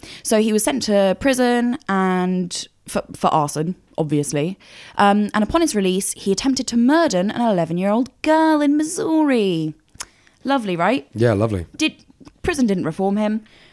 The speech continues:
Speaker 1: So, as you might have guessed, 'cause this is all about serial killers and he's only technically killed one person. So, um, he snuck into her, this is terrifying. He snuck into her room while she slept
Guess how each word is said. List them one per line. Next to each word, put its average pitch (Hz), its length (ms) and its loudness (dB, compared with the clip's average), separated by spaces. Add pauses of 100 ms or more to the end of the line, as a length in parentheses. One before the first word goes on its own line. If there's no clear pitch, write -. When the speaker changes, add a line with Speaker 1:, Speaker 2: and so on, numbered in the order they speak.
Speaker 1:
So, 233 560 -2 (160)
as 202 140 -4
you 143 60 -10
might 156 140 -4
have 170 100 -12
guessed, 175 280 -6
'cause 170 140 -10
this - 180 -10
is - 80 -12
all - 100 -6
about 170 220 -8
serial 196 440 -4
killers 156 320 -8
and 165 60 -8
he's 170 120 -6
only 175 160 -4 (120)
technically - 400 -12
killed 151 220 -10
one 160 160 -8
person. 165 420 -10 (680)
So, 202 360 0
um, 208 340 0
he 202 320 -4
snuck 262 400 0
into 254 200 -2
her, 202 140 -4 (100)
this 185 120 -8
is 175 120 -8
terrifying. 151 760 -6 (500)
He 220 140 -6
snuck 269 300 0
into 285 160 0
her 233 160 0
room 190 300 2
while 156 120 -2
she - 160 -4
slept - 720 -4